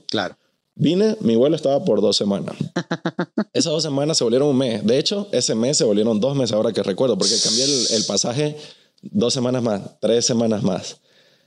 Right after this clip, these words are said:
Speaker 2: Y fue acá donde justo en ese viaje llegué al millón de suscriptores. Eh, comenzaron a ver los eventos. Eh, sin querer queriendo y sin planearlo, vine en junio, que es el mes del orgullo.
Speaker 1: Ujú.
Speaker 2: Entonces, como que ver la ciudad, los colores,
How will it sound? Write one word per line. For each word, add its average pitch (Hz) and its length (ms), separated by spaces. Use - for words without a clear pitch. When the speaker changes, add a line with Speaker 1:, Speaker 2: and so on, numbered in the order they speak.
Speaker 2:
Y 117 100
fue 143 220
acá 151 340
donde 107 360
justo 139 340
en 120 60
ese 131 180
viaje 113 260
llegué 104 220
al 117 80
millón 110 280
de 113 60
suscriptores. 113 920
Eh, 101 580
comenzaron 117 540
a 107 80
ver 107 200
los - 220
eventos. 113 840
Eh, 110 240
sin 127 220
querer 165 240
queriendo 139 320
y - 20
sin 107 160
planearlo, 123 580
vine 117 260
en 104 80
junio, 127 360
que 107 120
es - 260
el 104 160
mes 104 160
del 104 140
orgullo. 127 500
Speaker 1:
Ujú. 143 480
Speaker 2:
Entonces, 110 500
como 101 340
que 95 220
ver 120 320
la 110 200
ciudad, 107 440
los 104 200
colores, 110 720